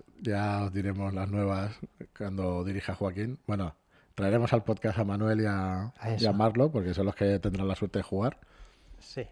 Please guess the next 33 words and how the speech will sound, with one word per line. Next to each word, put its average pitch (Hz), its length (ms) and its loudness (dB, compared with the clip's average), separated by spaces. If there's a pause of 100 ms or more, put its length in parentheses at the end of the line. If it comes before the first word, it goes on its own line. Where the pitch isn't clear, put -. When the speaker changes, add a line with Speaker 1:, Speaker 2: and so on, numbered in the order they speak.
Speaker 1:
Se - 120 -2
habéis 110 160 6
dado 110 140 6
cuenta, 95 260 0
¿no? 127 140 0
Cero 107 340 2
y 107 60 0
Zapo 120 300 0
nos 101 200 -2
dejan 98 320 -2
aquí, 92 260 -2
Speaker 2:
<laughs> - 1200 -4
Speaker 1:
nos 113 280 6
dejan 113 280 4
tirados. 117 480 2 (400)
Que - 100 -4
es 123 40 -4
Speaker 2:
No 135 80 4
Speaker 1:
para 123 120 6
Speaker 2:
pueden 135 160 10
Speaker 1:
dos 131 80 0
Speaker 2:
quedar, 135 360 10
pues. 127 140 4
Speaker 1:
exclusivamente. 120 160 -2
Coño, 113 260 0
cámbialo. 110 440 0 (300)
Speaker 2:
Bueno, 139 280 0
sí, 147 160 2
lo 127 120 -2
puedo 123 240 -2
cambiar, 110 480 4
Speaker 1:
Bueno, - 0 -
Speaker 2:
pero, 123 320 2